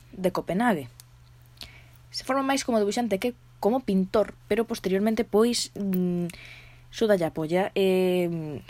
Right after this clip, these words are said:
fai o que quere, que é pintar paisaxes moi bonitos. Vai vivir en Dresde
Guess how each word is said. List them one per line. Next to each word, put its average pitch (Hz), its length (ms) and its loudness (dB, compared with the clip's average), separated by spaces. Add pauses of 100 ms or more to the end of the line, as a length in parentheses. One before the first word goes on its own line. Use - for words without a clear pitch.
fai 160 240 0
o 143 80 -4
que 131 80 -10
quere, - 320 -18 (800)
que 175 160 2
é - 20 -2
pintar 147 380 -8 (240)
paisaxes - 640 -8
moi 170 240 -2
bonitos. - 560 -10 (1120)
Vai 233 160 4
vivir 269 160 2
en 269 160 2
Dresde 226 400 0